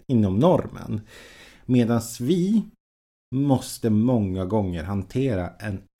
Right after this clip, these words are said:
helvetes massa saker. Ettan, oss själv. Att överhuvudtaget komma fram till att, nej men oj då, jag är gay. Eller jag är inom H B T Q. Vilket gör,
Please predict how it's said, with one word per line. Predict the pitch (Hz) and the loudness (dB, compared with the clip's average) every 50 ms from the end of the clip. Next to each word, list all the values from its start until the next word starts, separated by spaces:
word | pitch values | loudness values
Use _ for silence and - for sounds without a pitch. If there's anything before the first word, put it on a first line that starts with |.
| - - | -20 -12
helvetes | - 165 180 160 - 120 160 165 - - 175 - | -6 -4 -2 -2 -2 -4 -6 -6 -6 -8 -8 -6
massa | - 180 - - - | -8 -8 -8 -10 -10
saker. | - - - - - _ - - - 95 104 - - - _ | -10 -10 -12 -12 -14 _ -12 -10 -10 -10 -10 -14 -20 -10 _
Ettan, | 123 - - - _ - - 117 151 190 156 - - _ - | -8 -8 -8 -10 _ -4 -2 -2 -2 -2 -4 -8 -10 _ -10
oss | - - | -10 -10
själv. | - - 85 - - 131 175 202 196 - _ _ _ _ _ _ - | -10 -10 -10 -6 -4 -2 -4 -4 -6 -12 _ _ _ _ _ _ -4
Att | 123 - - | -4 -2 -2
överhuvudtaget | 117 104 101 95 104 95 90 - 95 92 92 90 - | -2 -2 -2 -2 -4 -4 -4 -4 -4 -4 -4 -6 -6
komma | - 95 98 95 87 - | -6 -6 -6 -6 -8 -10
fram | - - - - 175 180 156 - | -18 -8 -2 0 2 2 0 -2
till | - - 87 90 | -4 -6 -6 -6
att, | 87 - - | -8 -6 -4
nej | - 110 | -2 -2
men | 101 101 98 - | 0 -2 -4 -4
oj | - 143 185 160 | -4 -4 -2 -2
då, | - - - - - _ _ | -4 -8 -10 -12 -14 _ _
jag | - 107 98 92 - - | -6 -4 -4 -4 -6 -6
är | - 90 87 85 90 87 - _ _ _ _ _ - - _ _ _ _ 131 | -8 -8 -8 -8 -8 -10 -14 _ _ _ _ _ -20 -20 _ _ _ _ -2
gay. | 139 160 110 76 67 - - - | 0 0 0 0 -4 -8 -14 -10
Eller | - 120 104 95 95 90 87 92 - - - _ _ - - - _ _ - - _ _ | -6 -4 -4 -2 -2 -4 -6 -8 -10 -14 -20 _ _ -20 -20 -20 _ _ -20 -20 _ _
jag | - 131 131 | 0 2 4
är | |
inom | 120 104 98 95 90 | 4 4 2 2 0
H | 98 113 | -2 -2
B | 104 110 | -4 -2
T | - - | -4 -4
Q. | - - 220 156 92 85 - - _ _ _ _ _ _ _ _ _ _ _ _ _ _ _ _ _ _ _ - - - - - - - _ | -2 2 2 2 2 0 -4 -12 _ _ _ _ _ _ _ _ _ _ _ _ _ _ _ _ _ _ _ -18 -18 -18 -20 -20 -20 -20 _
Vilket | - 98 95 120 165 208 220 196 - - 95 85 - - | -12 -2 2 2 4 4 2 0 -2 -6 -8 -8 -8 -10
gör, | - - - 110 113 | -14 -8 -6 -6 -6